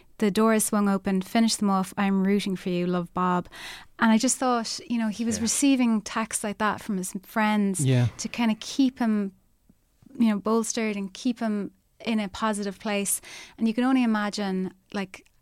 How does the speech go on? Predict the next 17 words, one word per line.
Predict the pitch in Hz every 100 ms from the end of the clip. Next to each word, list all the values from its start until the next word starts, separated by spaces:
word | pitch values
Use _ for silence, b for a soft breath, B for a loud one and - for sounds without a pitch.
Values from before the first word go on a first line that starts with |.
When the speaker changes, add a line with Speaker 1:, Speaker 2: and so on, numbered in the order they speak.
| -
Speaker 1:
how | - - 214 214
they | 185 202 202 - -
must | 214 208 -
have | 202
felt | - 208 196 185 - - B B B
on | - 208
hearing | 202 202 196
the | 190
news, | 190 196 190 - -
um, | 196 185 185
but | 202
also | 208 214 - 202 - - _ _ -
their | 202 214 208
understanding | 202 185 - 214 226 208 185 175 B B B
must | 202 -
have | 196 -
been | 202 190 190